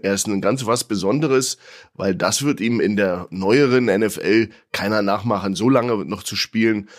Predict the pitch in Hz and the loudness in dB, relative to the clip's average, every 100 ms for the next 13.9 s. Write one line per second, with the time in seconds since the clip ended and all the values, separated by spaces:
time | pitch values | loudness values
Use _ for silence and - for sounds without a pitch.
0 | - _ _ _ - - 117 104 113 143 | -20 _ _ _ -16 -10 -2 2 4 4
1 | 117 151 151 113 113 110 120 117 - 165 | 4 4 2 2 0 0 -2 0 0 -2
2 | - 123 131 131 123 82 104 92 95 104 | -2 0 2 2 -2 0 0 0 0 0
3 | 110 101 101 92 - 160 160 131 104 110 | 0 -2 -4 -4 -4 -4 2 2 4 2
4 | 107 104 104 90 120 135 107 120 117 90 | 0 -4 -4 -4 -2 -2 -2 0 0 2
5 | 104 104 95 - - - - - _ - | 0 0 0 -4 -8 -18 -20 -20 _ -2
6 | 101 139 120 123 90 98 127 113 104 104 | 2 2 2 2 2 2 0 0 0 0
7 | 101 117 117 101 113 117 107 107 101 104 | 0 -2 -2 0 0 0 0 -2 0 0
8 | - 98 - 107 104 98 92 85 101 107 | 0 -6 -2 0 0 -2 -4 -4 -2 -2
9 | 95 113 98 98 - - - - - 104 | -2 0 0 -2 -6 -16 -18 -16 -4 -2
10 | - - - - 87 - 107 98 95 107 | -2 -14 -6 -2 -2 -4 -4 -4 0 0
11 | 117 113 117 104 101 - 92 110 98 101 | 0 2 4 4 2 0 -2 -2 -2 -2
12 | 98 85 90 98 95 - - 95 92 92 | -4 -4 -2 -2 -2 -2 -2 -4 -2 -2
13 | 101 92 - - 139 123 110 107 | -2 0 0 0 0 2 2 0